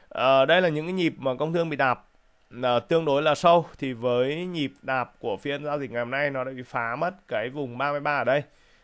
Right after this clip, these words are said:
Thì khi nó phá vỡ vùng ba ba thì ngắn hạn ở đây có vùng ba mốt chấm năm đến khoảng vùng ba hai. Đó là vùng dự kiến, à, mà Công Thương sẽ chỉnh lại ở trong cái tuần giao dịch mới. Các anh chị chờ một tí cũng chỉnh lại cái mic. Rồi.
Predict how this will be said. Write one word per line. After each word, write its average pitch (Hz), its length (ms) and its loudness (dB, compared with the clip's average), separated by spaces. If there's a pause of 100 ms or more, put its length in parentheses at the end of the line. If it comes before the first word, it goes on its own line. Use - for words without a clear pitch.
(120)
Thì 135 100 -4
khi 165 160 -4
nó 165 120 -2
phá 151 240 0
vỡ 156 160 -4
vùng 165 180 -6
ba 143 120 0
ba 160 280 0
thì 135 100 -8
ngắn 123 180 -6
hạn 156 260 -2 (920)
ở 104 200 -4
đây 139 260 -2
có 131 180 0
vùng 135 300 -6
ba 139 120 2
mốt 175 200 -4
chấm 135 180 -4
năm 156 220 0
đến 143 80 -12
khoảng 143 140 -8
vùng 110 120 -12
ba 123 120 2
hai. 151 260 0
Đó - 80 -10
là 123 100 -8
vùng 127 200 -10
dự 110 200 -16
kiến, 123 380 -4 (140)
à, 113 180 -2
mà 117 200 -2
Công 127 180 -8
Thương 139 200 -2
sẽ 143 120 -6
chỉnh 110 320 -6
lại 117 300 -4
ở 110 160 -8
trong 135 300 -2
cái 113 200 -4
tuần 113 260 -8
giao 123 140 -6
dịch 113 140 -10
mới. 113 220 -4 (1500)
Các 131 80 -8
anh 139 80 -8
chị 143 140 -6
chờ 131 120 0
một 120 160 -2
tí 123 120 -6
cũng 139 100 -10
chỉnh 117 220 -8
lại 117 100 -10
cái 110 100 -14
mic. 143 180 -10 (1600)
Rồi. 131 240 2